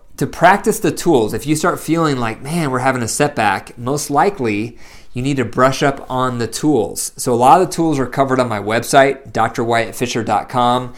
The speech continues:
Through my podcast, they're covered. Through my marriage seminars, they're covered. Or working with me one-on-one in counseling, I can cover them with you. But,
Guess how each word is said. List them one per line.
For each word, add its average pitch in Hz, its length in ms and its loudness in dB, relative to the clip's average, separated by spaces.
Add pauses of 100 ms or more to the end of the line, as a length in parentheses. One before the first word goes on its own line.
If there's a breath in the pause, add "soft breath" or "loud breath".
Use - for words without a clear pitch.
(180 loud breath)
Through 131 220 -6
my 107 120 0
podcast, 131 600 4
they're 135 120 0
covered. 127 500 2
Through 123 120 -6
my 104 120 -4
marriage 110 360 -2
seminars, 127 480 -2
they're 127 100 -2
covered. 123 560 2 (240 loud breath)
Or 117 180 0
working 120 300 0
with 123 140 -2
me 123 120 -2
one-on-one 117 560 -2
in 104 120 -6
counseling, 135 580 -2
I 127 160 -6
can 127 160 -10
cover 123 260 0
them 120 160 -4
with 120 220 -4
you. 120 360 0 (380 loud breath)
But, 113 280 -4